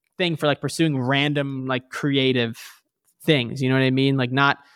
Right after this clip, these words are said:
standard stuff, but, like, just random creative things where people are like, "What are you, like, what is this thing you're doing right now?" You know, I didn't know,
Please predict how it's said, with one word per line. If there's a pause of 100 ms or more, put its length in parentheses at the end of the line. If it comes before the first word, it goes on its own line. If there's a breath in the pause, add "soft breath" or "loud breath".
(120 soft breath)
standard
stuff,
but,
like,
just
random
creative
things
where
people
are
like,
"What
are
you,
like,
what
is
this
thing
you're
doing
right
now?"
You
know,
I
didn't
know,